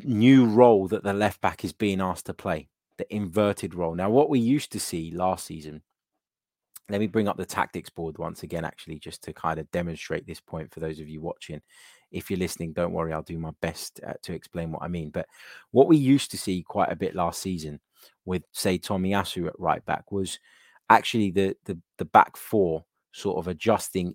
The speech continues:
into more like a back three, and then the left back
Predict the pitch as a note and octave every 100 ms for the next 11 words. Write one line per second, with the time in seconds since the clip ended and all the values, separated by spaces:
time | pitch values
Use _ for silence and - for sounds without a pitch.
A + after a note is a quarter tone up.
0 | - G#2+ G2+ F2+ G2+ F#2+ G2+ G#2 G2+ F#2
1 | F2+ F2 D#2 - - - G2 D#2+ D#2 _
2 | - - _ F#2 F#2+ F#2 F2+ F#2+ G#2+ G2
3 | - D#2+ -